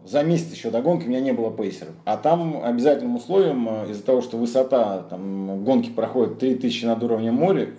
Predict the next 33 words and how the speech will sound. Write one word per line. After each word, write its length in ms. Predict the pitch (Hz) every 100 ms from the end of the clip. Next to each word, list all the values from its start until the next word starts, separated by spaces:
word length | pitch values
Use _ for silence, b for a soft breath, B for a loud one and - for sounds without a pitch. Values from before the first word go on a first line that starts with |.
| -
все 160 | -
сто 160 | 117 123
миль 240 | 120 107
проходят, 420 | 87 95 104 90 82 B B B
и 80 | 110
несколько 400 | 139 - 127 117
перевалов 560 | 117 127 131 127 - -
там 140 | 104
по 120 | 107
три 500 | 107 123 113 107 104
шестьсот 460 | 101 120 - 120 -
и 20 |
три 200 | - 110
четыреста. 500 | 104 - 113 95 - - B B B B B
Вот. 300 | 117 110 92
На 240 | 113 117
вторую 300 | 117 139 156
часть 240 | 139 131 123
гонки 320 | 185 - 110
должен 360 | 104 143 117
кто-то 200 | 113 131 -
всегда 240 | 104 120
с 40 |
тобой 240 | - 110 110
быть. 240 | 98 87 - B B B
И 60 |
у 40 | 117
меня 140 | 160
не 140 | 175 165
было 180 | 143
ни 80 | 139
одного 300 | 131 139 139
пейсера. 400 | 135 117 - 85